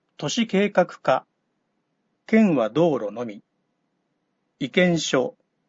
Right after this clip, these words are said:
都市政策課にある用紙を期間中に郵便番号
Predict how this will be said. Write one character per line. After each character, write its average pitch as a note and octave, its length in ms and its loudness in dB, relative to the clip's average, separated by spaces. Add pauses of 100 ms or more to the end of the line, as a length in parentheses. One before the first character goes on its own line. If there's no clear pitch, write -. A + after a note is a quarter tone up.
(420)
都 D#3+ 120 -2
市 A#3+ 140 0
政 A3 300 2
策 A3 300 -2
課 A3 120 6
に G#3 180 2
あ G#3+ 100 6
る D#3 140 2
用 C#3+ 200 0
紙 D#3 280 -4
を C3+ 320 0
期 - 100 -12
間 A3 260 4
中 F#3 380 -2
に D3+ 340 -2 (140)
郵 G#3 220 -2
便 A3+ 300 2
番 G#3 340 4
号 A#2+ 340 -4